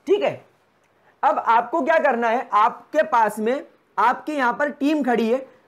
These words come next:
पचास लोगों की टीम है और आपको इस ग्राउंड पर खेलने जाना है। यहाँ पर आपकी पचास लोगों की टीम खड़ी है और आपको इस ग्राउंड पर खेलने जाना है। Now प्रॉब्लम क्या है, ये पहाड़ की चोटी बहुत ज़्यादा ऊंची है,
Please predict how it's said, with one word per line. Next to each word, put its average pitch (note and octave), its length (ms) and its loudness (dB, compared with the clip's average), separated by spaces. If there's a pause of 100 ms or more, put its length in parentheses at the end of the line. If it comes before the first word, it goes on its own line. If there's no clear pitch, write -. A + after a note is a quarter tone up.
पचास D4 400 2
लोगों C4+ 280 -2
की C4+ 140 -6
टीम G3 280 -8
है G#2+ 120 -20 (680)
और C#4+ 160 2
आपको C4 300 2
इस D4 180 2
ग्राउंड A3+ 360 0
पर D4 160 2
खेलने A3+ 340 0
जाना B2+ 240 -2
है। G2 120 -20 (840)
यहाँ G3+ 300 0
पर C4+ 100 0
आपकी B3+ 220 0
पचास A#3 440 0
लोगों B3 200 0
की A#3+ 100 -6
टीम B3 260 -6
खड़ी A3+ 220 -2
है C4 60 0
और D4 100 4
आपको A#3+ 260 0
इस B3+ 140 2
ग्राउंड A3 280 0
पर - 120 0
खेलने C4 320 2
जाना D#3 220 0
है। D#3+ 80 -8
Now B3 160 0
प्रॉब्लम B3 480 0
क्या C#4 120 0
है, C4+ 240 0 (320)
ये G#3+ 140 0 (100)
पहाड़ G#3+ 400 0
की D4+ 220 -4
चोटी A#3+ 460 0
बहुत A#3+ 340 4
ज़्यादा C4 260 0
ऊंची G3+ 360 -4
है, A#2+ 120 -18